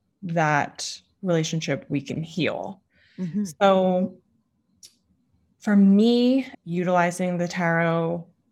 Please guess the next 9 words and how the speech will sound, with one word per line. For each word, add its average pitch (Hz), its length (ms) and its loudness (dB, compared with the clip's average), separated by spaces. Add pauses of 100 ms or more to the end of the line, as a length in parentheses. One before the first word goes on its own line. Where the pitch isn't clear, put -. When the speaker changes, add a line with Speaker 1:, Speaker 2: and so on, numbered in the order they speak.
Speaker 1:
as 170 120 -4
a 170 60 -2
tool 170 200 -6
for 160 140 -8
healing 208 720 -4 (160)
attachment 262 440 -2
wounds, 294 540 0 (540)
it 185 180 -2
wasn't 190 680 0